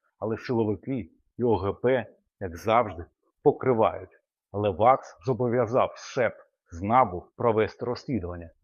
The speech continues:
Якщо справу не продадуть, то вперше за багато років українські надра можуть стати не просто джерелом прибутків для олігархів, а ще предметом переговорів С Ш А та гарантією допомоги та захисту. Питання тільки в тому, що від цього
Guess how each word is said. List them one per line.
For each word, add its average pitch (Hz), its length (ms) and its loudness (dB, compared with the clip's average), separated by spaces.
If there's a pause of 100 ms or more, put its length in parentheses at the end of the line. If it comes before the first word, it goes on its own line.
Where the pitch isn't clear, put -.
(120)
Якщо 139 260 -6
справу 110 440 2
не 131 160 4
продадуть, 110 520 0 (360)
то 127 140 2
вперше - 380 -2
за 117 120 -2
багато 98 420 2
років 117 340 0 (300)
українські 113 500 -2
надра 113 320 0
можуть 95 280 -6
стати 131 420 0 (320)
не 120 120 0
просто 120 360 -2
джерелом 113 440 0
прибутків 110 480 -6
для 107 100 -2
олігархів, 101 500 -2 (340)
а 98 80 -6
ще 110 140 -6
предметом 113 460 -2
переговорів 104 600 0
С 104 140 -14
Ш - 180 -4
А 123 240 2 (280)
та 107 140 2
гарантією 95 680 -2 (300)
допомоги 110 720 4 (140)
та 127 120 2
захисту. 98 580 2 (420)
Питання 131 400 2
тільки 107 300 -8
в - 140 -14
тому, 120 360 4
що 127 260 2
від 98 260 -6
цього 123 420 2